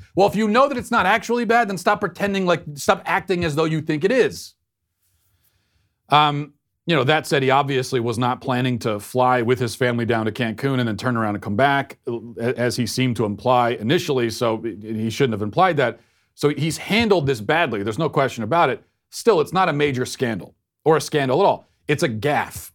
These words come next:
Okay, there's a difference between a gaffe and a scandal. A gaffe is when a politician does something that looks really stupid and bad, but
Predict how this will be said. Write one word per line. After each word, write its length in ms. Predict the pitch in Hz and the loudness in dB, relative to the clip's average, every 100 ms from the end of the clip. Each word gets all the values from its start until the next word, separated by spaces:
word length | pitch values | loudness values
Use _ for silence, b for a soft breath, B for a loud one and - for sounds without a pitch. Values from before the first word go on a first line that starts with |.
| _ _ _ - | _ _ _ -2
Okay, 80 | 135 | 0
there's 160 | 147 | 2
a 40 | 139 | 0
difference 400 | 120 214 208 - | 2 2 0 -2
between 440 | 180 180 160 147 | -4 0 0 0
a 160 | 135 131 | -2 -2
gaffe 600 | 101 120 135 165 - - _ _ _ - | -2 0 0 0 -6 -14 _ _ _ -2
and 140 | 131 | 0
a 40 | 131 | 0
scandal. 720 | - - 143 131 104 87 - _ _ _ _ _ - | -4 -2 -2 0 -4 -8 -14 _ _ _ _ _ -4
A 160 | 135 | -2
gaffe 400 | 110 165 190 185 | 0 2 2 0
is 140 | 151 135 | -4 -2
when 120 | 160 | -2
a 40 | |
politician 720 | 127 165 156 151 151 147 113 | 0 2 2 2 -2 -4 -2
does 260 | 120 147 131 | 0 0 0
something 400 | 156 135 147 131 | -2 -2 -2 -2
that 160 | 131 | -2
looks 380 | 127 127 135 - | 0 0 0 -2
really 220 | 123 123 | -4 -2
stupid 420 | 120 - 127 - 120 | -4 -4 -4 -4 -6
and 120 | 123 | 0
bad, 500 | 170 143 110 127 147 _ _ _ _ _ _ - _ _ | 0 0 0 -4 -6 _ _ _ _ _ _ -20 _ _
but 300 | 147 147 - | 0 0 -4